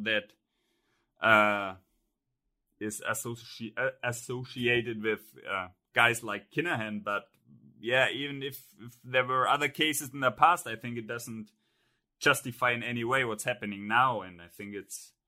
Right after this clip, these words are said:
very damaging for boxing as a sport.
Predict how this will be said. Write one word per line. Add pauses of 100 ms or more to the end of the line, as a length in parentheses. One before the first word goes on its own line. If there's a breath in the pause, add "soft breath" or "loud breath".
(340)
very
damaging
for
boxing
as
a
sport.